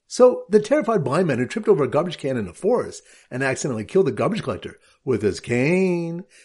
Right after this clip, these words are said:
because he was being chased by his son-in-law who was upset that he gave his daughter a gift on the condition that her husband, who was Hasur Tuum, have no rights in it, which reminds us, the Gemara discusses what a father must do in order to give property to his daughter, such that her husband, who he was Mutar Hanav from, will not acquire it.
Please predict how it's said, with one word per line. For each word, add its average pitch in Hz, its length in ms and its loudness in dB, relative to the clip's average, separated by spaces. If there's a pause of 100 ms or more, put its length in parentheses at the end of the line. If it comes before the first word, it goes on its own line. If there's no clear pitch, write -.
because 135 240 0
he 240 80 0
was 214 120 0
being 113 180 -4
chased 208 260 0
by 120 120 0
his 92 140 -8
son-in-law 185 360 0
who 117 80 -2
was 123 120 -2
upset 240 340 -2
that 180 80 -4
he 127 60 -2
gave 147 160 -4
his 127 100 -8
daughter 123 200 -2
a 104 80 -8
gift 220 420 -4 (280)
on 147 140 0
the 143 60 0
condition 156 460 0
that 123 100 0
her 92 100 0
husband, 170 340 0
who 95 80 -10
was 85 160 -10
Hasur - 260 -12
Tuum, 180 420 -2 (260)
have 98 180 -14
no 156 100 0
rights 226 260 2
in 233 80 0
it, 123 80 -2
which 127 160 -4
reminds 160 380 0
us, 98 220 -6 (260)
the - 80 -6
Gemara 240 220 4
discusses 180 500 0
what 185 160 4
a 262 80 4
father 190 300 0
must 151 220 -2
do 160 120 2
in 135 80 0
order 190 280 0
to 202 40 -4
give 185 220 0
property 202 340 -4
to 190 140 -4
his 147 120 0
daughter, 135 540 2 (260)
such 202 280 4
that 165 100 4
her 110 100 2
husband, 143 360 0
who 151 100 0
he 180 120 2
was 101 120 -4
Mutar 147 240 0
Hanav 110 320 -8
from, 214 480 2 (300)
will 143 80 -2
not 113 160 2
acquire 127 420 2
it. - 160 -8